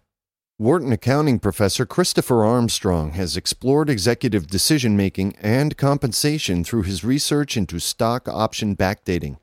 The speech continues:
The results show that executives who participated in backdating did not make much money off the scheme, certainly not enough to balance the risk of getting caught.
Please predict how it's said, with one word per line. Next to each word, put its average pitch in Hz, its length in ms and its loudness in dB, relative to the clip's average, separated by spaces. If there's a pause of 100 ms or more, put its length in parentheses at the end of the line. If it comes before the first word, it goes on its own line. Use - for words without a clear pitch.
(720)
The 110 80 0
results 143 480 0
show 139 320 2
that 101 160 2
executives 160 760 0
who 156 140 2
participated 135 840 0
in 104 160 4
backdating 87 680 0 (400)
did 95 120 2
not 113 360 2
make 139 260 0
much 123 260 0
money 135 280 2
off 98 200 0
the 95 120 -4
scheme, 104 480 0 (480)
certainly 131 500 0
not 92 240 2
enough 87 300 -2
to - 80 -2
balance 95 420 0
the 92 160 -4
risk 127 320 0
of 101 120 -8
getting 95 300 0
caught. 95 360 -4